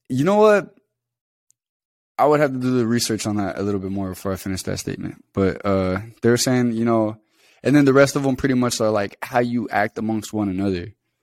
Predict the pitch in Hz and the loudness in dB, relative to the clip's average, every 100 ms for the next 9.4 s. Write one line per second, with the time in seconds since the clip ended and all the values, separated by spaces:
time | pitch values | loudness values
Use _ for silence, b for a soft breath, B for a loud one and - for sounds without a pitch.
0 | _ _ _ _ _ - 113 107 104 104 | _ _ _ _ _ -8 -2 0 2 0
1 | 98 120 - 160 131 143 131 - 135 139 | -2 -4 0 0 2 2 2 2 2 2
2 | 127 110 127 123 131 120 110 127 - 143 | 2 2 2 2 2 2 4 4 2 0
3 | 143 139 143 139 117 117 - 123 - 117 | 2 4 2 0 -2 -2 -4 -6 -4 -2
4 | 104 - 110 - 104 120 143 - _ _ | -2 -2 -4 -4 -2 -2 -2 -8 _ _
5 | _ _ - 101 101 101 92 _ _ 110 | _ _ -6 -2 0 0 -2 _ _ 0
6 | 113 120 113 113 113 - 113 127 127 127 | 2 0 -2 -2 -2 -2 0 2 2 0
7 | 127 127 127 127 _ - 107 98 113 120 | 0 -2 -8 -20 _ -2 0 0 0 0
8 | - - 123 - 135 127 123 - 107 110 | -2 -6 -8 -2 0 0 -2 -4 -4 -4
9 | 101 107 104 | -2 -4 -4